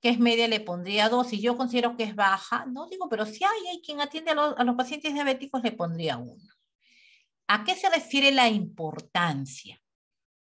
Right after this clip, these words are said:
¿Qué tan importante es tanto para ti como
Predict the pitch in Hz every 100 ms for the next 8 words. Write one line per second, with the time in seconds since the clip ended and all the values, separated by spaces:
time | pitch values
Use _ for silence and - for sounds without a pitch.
0 | - 311 349 359 349 254 226 214 285 277
1 | 285 269 - 277 277 285 285 - 190 170
2 | 156 165 - 285 269 269 - _ _ _
3 | _ _ _ _ _ _ _ _ _ _
4 | _ 196 185 175 165 165 143